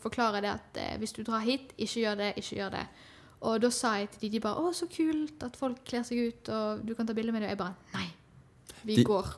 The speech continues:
Speaker 2: Ja, for de skal, eh, forlange penger av deg uansett hva det er, og hvis du sier nei etter å ha tatt bilde, så kan de bli veldig sur. Så ikke ta bilde med dem. Det er ikke verdt å ha et bilde av Donald Duck og måtte betale tjue dollar for det.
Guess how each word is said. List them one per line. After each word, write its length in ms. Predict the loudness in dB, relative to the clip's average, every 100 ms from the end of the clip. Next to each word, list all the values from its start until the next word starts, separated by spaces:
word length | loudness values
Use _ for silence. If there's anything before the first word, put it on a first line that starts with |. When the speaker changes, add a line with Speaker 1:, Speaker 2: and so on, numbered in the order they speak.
| 8 12
Speaker 2:
Ja, 140 | 12
for 80 | 12 8
de 80 | 8
skal, 300 | 10 8 8 8
eh, 140 | 8
forlange 320 | 10 10 10 8
penger 240 | 4 6
av 80 | 8
deg 300 | 10 10 8 6
uansett 540 | 4 4 2 0 0
hva 140 | 2 6
det 80 | 8
er, 220 | 10 10
og 140 | 8
hvis 160 | 8 6 2
du 80 | 2 4
sier 160 | 4
nei 460 | 6 8 8 8 6
etter 240 | 2 2
å 60 | 2
ha 20 |
tatt 140 | 2 4
bilde, 240 | 6 6
så 100 | 6
kan 140 | 0 2
de 60 |
bli 100 | 6
veldig 160 | 6 4
sur. 380 | 4 6 8 6 0 -16 -16 0
Så 140 | 2
ikke 220 | 4 4 6
ta 80 | 8
bilde 180 | 8
med 120 | 10 10
dem. 140 | 10
Det 80 | 8
er 240 | 10 10 8
ikke 160 | 4
verdt 160 | 0 0
å 80 | 0
ha 40 |
et 80 | 2
bilde 240 | 4 6 6
av 140 | 4
Donald 260 | 2 2 2
Duck 300 | -2 -2 2
og 160 | 4
måtte 160 | 4 0
betale 380 | 0 6 6 6
tjue 560 | 4 2 4 6 6 6
dollar 380 | 6 4 4 2
for 160 | 4 4
det. 140 | 4